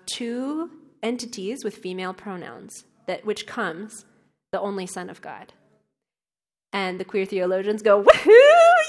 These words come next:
yeah!" <laughs> Um, and so, so the, they look at this as a, as a different from the traditional sexual narratives, um, and, and yet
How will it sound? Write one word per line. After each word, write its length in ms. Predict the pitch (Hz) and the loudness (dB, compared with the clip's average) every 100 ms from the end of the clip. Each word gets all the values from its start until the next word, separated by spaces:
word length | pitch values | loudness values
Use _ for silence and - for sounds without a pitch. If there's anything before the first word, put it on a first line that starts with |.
| 508 | 2
yeah!" 220 | 196 - | 2 -2
<laughs> 60 | - - - - - - - - - - - - | -2 0 0 -6 -12 -14 -12 -6 -4 -6 -8 -4
Um, 480 | 247 226 196 202 - | -2 0 -4 -10 -4
and 260 | 339 311 349 - | -2 0 -2 0
so, 480 | - 240 226 220 226 - - - _ _ | 0 2 0 -4 -8 -14 -20 -20 _ _
so 360 | - 247 240 233 | 0 2 2 -2
the, 180 | 233 | -4
they 280 | 240 214 240 | -6 -4 -4
look 320 | 240 269 359 | -2 -4 -4
at 120 | 427 - | -6 -4
this 180 | 170 - | -6 -6
as 240 | - 220 220 | -8 -8 -8
a, 280 | 220 196 202 - | -10 -10 -16 -10
as 280 | 220 220 - | -6 -6 -8
a 580 | 214 214 208 208 214 214 _ _ _ _ _ _ 208 | -8 -6 -6 -6 -8 -12 _ _ _ _ _ _ -10
different 560 | 285 349 330 349 - | -6 -4 -2 -4 -6
from 200 | - 247 | -6 -6
the 60 | 240 | -6
traditional 480 | - 240 226 277 262 | -8 -6 -6 -6 -10
sexual 440 | 254 226 - 226 | -8 -8 -6 -8
narratives, 760 | 214 165 180 180 190 294 - - - - _ | -8 -10 -12 -12 -12 -12 -16 -20 -20 -20 _
um, 320 | 220 226 220 208 | -6 -4 -6 -10
and, 480 | 233 240 240 233 240 _ - | -6 -6 -6 -10 -16 _ -12
and 220 | 233 254 | -8 -6
yet 440 | 247 240 240 - | -6 -8 -10 -18